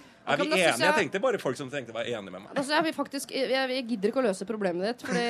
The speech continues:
Speaker 2: eh, det kommer bare tilbake og til, det er ikke vits å løse et problem som kommer tilbake og tilbake og tilbake og tilbake. Eh, det vi må løse er, eh, vi må bli enige om du er en surrekopp eller ikke, og om det er din feil eller ikke. Det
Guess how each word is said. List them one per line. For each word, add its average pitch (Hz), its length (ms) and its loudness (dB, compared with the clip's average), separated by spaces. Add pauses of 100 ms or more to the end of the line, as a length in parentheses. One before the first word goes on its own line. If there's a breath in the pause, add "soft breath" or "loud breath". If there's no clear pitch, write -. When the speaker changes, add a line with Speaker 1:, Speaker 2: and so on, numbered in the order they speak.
(140)
Speaker 2:
eh, 226 240 2
det 240 80 -2
kommer 233 240 2
bare 208 140 0
tilbake 185 260 2
og 196 60 -8
til, 233 80 -2
det 214 80 2
er - 20 -14
ikke 233 140 -6
vits 233 100 -6
å 247 80 0
løse 185 220 2
et 185 80 -12
problem 185 240 -2
som - 100 -16
kommer 180 160 -6
tilbake 185 320 -6
og 175 80 -12
tilbake 185 320 -4
og - 60 -20
tilbake 175 260 -6
og 185 80 -16
tilbake. 190 480 -2
Eh, 208 380 2
det 202 100 4
vi 208 80 0
må 220 220 0
løse 214 340 2
er, 190 320 2 (300 loud breath)
eh, 202 160 2
vi 233 100 2
må 226 80 2
bli 226 140 4 (160)
enige 185 400 2
om 320 180 4 (720)
du 220 220 -4
er 180 320 2
en 233 80 -2
surrekopp 214 420 -4 (560)
eller 214 220 -2
ikke, 202 320 -4
og 208 80 2
om 208 100 0
det 208 80 0
er 196 60 -8
din 190 160 0
feil 170 420 -4
eller 175 240 -4
ikke. 160 240 -10
Det 190 60 0